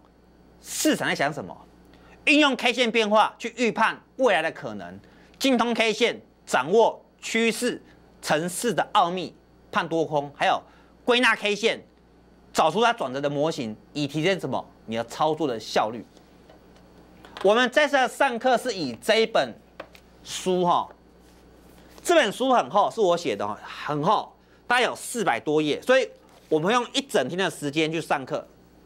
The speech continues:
你来上课的时候，记得带，带纸，就是说你可以带个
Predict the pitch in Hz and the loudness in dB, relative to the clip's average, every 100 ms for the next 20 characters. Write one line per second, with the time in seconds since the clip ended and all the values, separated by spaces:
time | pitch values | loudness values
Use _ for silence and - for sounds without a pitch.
0 | - - - - - - 175 226 247 302 | -20 -20 -20 -20 -20 -4 2 2 2 2
1 | 269 269 254 247 247 185 180 185 214 196 | 4 4 4 2 2 2 2 2 2 2
2 | 180 143 - _ 240 180 - - 156 123 | -2 -8 -12 _ 0 0 -4 -12 -12 -12
3 | - _ - 190 196 226 220 - _ _ | -18 _ -10 -2 2 2 2 -10 _ _
4 | _ 147 214 220 220 185 | _ -2 0 2 0 0